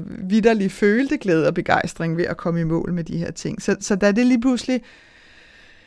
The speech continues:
ligesom ikke rigtig, øh, hvad skal man sige, virkede for mig længere, det gav mig simpelthen ikke det, det samme kick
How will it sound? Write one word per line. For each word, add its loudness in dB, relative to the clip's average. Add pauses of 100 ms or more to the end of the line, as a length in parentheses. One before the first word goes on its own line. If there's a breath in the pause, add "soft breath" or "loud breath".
(500 soft breath)
ligesom 4
ikke 2
rigtig, 2
øh, 2 (420 loud breath)
hvad -2
skal -4
man 2
sige, 0
virkede 8
for 6
mig 4
længere, 2
det -2
gav -2
mig -2
simpelthen -2
ikke -4
det, -2
det -2
samme 0
kick -4